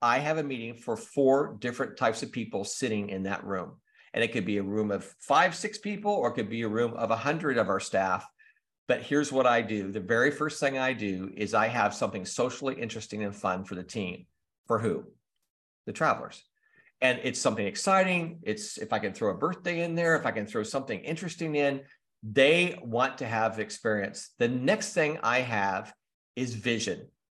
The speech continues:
Let me tell you what I'm, we're gonna talk about today, and let me tell you why we're doing this. Let me tell you how it affects the ministry. Let me tell you how this is, this is where this is coming from,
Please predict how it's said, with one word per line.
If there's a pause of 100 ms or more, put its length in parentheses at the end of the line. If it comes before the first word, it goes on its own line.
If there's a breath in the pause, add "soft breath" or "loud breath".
(440)
Let
me
tell
you
what
I'm,
we're
gonna
talk
about
today,
and
let
me
tell
you
why
we're
doing
this.
Let
me
tell
you
how
it
affects
the
ministry. (320 loud breath)
Let
me
tell
you
how
this
is, (240)
this
is
where
this
is
coming
from,